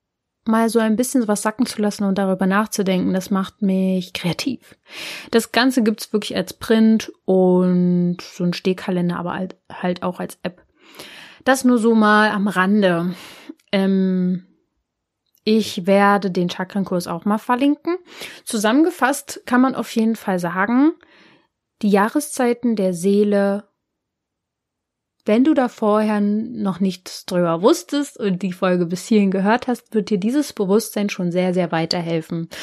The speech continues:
Und wenn du dich zwischendurch dran erinnerst, "Ach ja, stimmt, wir haben ja Herbst und meine Seele will das und das", ja, lass es zu. Du bist ein Produkt der Natur <laughs> und natürlich will deine Seele dich eigentlich darauf hinweisen.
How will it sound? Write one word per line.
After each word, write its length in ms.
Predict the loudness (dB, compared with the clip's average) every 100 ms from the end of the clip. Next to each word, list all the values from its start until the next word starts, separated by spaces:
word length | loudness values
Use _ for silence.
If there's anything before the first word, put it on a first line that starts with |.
| -16 -16 -20 -2
Und 240 | 2 4
wenn 140 | 4 2
du 80 | 2
dich 200 | 0 0
zwischendurch 500 | 2 2 2 0 -2
dran 240 | -4 -4
erinnerst, 560 | -2 2 2 2 -2 -4
"Ach 240 | -4 0
ja, 200 | 0 0
stimmt, 500 | -2 -2 0 0 -2
wir 100 | -4
haben 180 | 0 0
ja 100 | 0
Herbst 520 | 2 2 0 -4 -12 -2
und 160 | 0
meine 240 | 0 0 0
Seele 360 | 0 2 2
will 120 | 2 2
das 240 | 2 2
und 100 | 0
das", 220 | 0 -4 -12 -20 -20 _ _
ja, 320 | -4 -4 -4 -10 -6
lass 240 | -6 -4
es 280 | -8 -8 -14
zu. 760 | -14 -8 2 4 6 4 2 -4 _ _ _ -20 _
Du 100 | -4
bist 300 | -2 -2 -6 _ -4
ein 240 | -2 -2
Produkt 500 | -2 -4 -4 -10 -2
der 160 | 2 2
Natur 640 | 2 2 2 4 2 0 -4
<laughs> 120 | -2 2
und 140 | 4
natürlich 560 | 2 0 0 0 0 0
will 140 | -2
deine 260 | 0 -2 -2
Seele 300 | -2 -2 -2
dich 260 | -4 -6
eigentlich 300 | -8 -6 -6
darauf 300 | -6 -6 -6
hinweisen. 580 | -4 -4 -2 -2 0